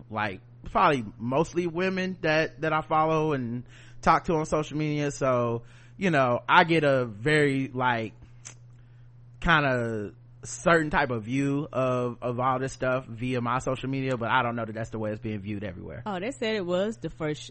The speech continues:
Speaker 2: Facebook show nominated for an Emmy.
Speaker 1: Okay, yeah, it, it should be. I think it's really good. And every time I see a clip of it or I see a, uh, episode, I'm always like, "Oh yeah, that's a, I like those interviews. It's very good production styles."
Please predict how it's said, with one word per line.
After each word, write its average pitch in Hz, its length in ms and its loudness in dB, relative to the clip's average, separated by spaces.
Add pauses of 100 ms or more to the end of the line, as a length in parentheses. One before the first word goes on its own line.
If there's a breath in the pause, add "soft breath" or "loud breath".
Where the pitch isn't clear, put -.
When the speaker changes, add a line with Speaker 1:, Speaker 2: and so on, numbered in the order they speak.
(160)
Speaker 2:
Facebook 160 340 -4
show 151 180 -6
nominated 143 520 -4
for 143 200 -8
an 135 100 -6
Emmy. 139 320 -4 (260)
Speaker 1:
Okay, 254 440 10
yeah, 247 260 8
it, 147 300 4
it 262 100 0
should 320 260 6
be. 120 180 -4
I 240 100 6
think 247 180 4
it's 185 80 4
really 202 220 8
good. 160 340 2
And 165 140 2
every 220 140 6
time 220 180 6
I 196 80 6
see 214 440 0
a 160 120 2
clip 185 280 2
of 175 180 6
it 170 120 4
or 151 80 4
I 156 100 6
see 160 560 0 (420 loud breath)
a, - 40 -2
uh, 139 180 6
episode, 170 520 6
I'm 175 100 2
always 165 240 4
like, 165 320 4
"Oh 240 80 8
yeah, 240 240 8
that's 185 160 -4
a, 185 200 -2
I 147 120 0
like 170 200 4
those 165 200 2
interviews. 165 560 0
It's 127 80 -6
very 143 260 2
good 151 180 2
production 147 420 -2
styles." 139 680 2